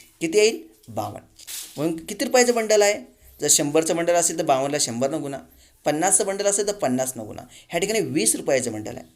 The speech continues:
म्हणजे बावन्नला वीसनं गुणा. बावन्न गुणिले वीस,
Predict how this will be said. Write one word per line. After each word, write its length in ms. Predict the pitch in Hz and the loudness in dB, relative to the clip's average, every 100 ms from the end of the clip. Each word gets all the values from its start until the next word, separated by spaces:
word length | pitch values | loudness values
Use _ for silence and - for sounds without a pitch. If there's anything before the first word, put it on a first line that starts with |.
| _ _ - | _ _ -8
म्हणजे 400 | 131 135 175 240 - - _ _ | -6 0 2 2 -2 -20 _ _
बावन्नला 540 | 123 131 135 151 160 190 113 | -2 2 2 2 2 2 2
वीसनं 380 | 127 160 123 104 | 2 2 2 -2
गुणा. 220 | 98 76 - _ _ _ _ _ - | -12 -16 -20 _ _ _ _ _ -16
बावन्न 960 | 107 143 196 240 247 247 _ _ _ | 0 4 6 4 2 -2 _ _ _
गुणिले 440 | 123 143 147 147 165 160 - _ _ | -8 -4 -2 0 -2 -4 -18 _ _
वीस, 460 | 107 110 135 - - | -14 -6 -2 -2 -4